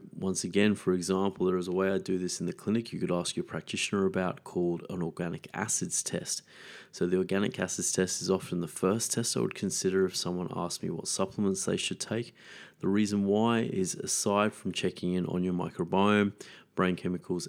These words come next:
and detoxification capacity, it also checks in on some features that dictate your energy production. So, as I said, we're just keeping with this example of, uh, energy and vitality here. So throw in some panels, uh,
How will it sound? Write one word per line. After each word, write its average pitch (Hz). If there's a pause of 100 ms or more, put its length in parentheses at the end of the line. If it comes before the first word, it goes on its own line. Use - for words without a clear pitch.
and 98
detoxification 92
capacity, 87
it 82
also 113
checks -
in 90
on 90
some 90
features 87
that -
dictate -
your 90
energy 139
production. - (680)
So, 95 (280)
as 87
I 90
said, 90
we're 92
just -
keeping 98
with 92
this 92
example 90
of, - (140)
uh, 87 (100)
energy 90
and 90
vitality 87
here. 85
So 90 (340)
throw 110
in 113
some 95
panels, 101 (960)
uh, 92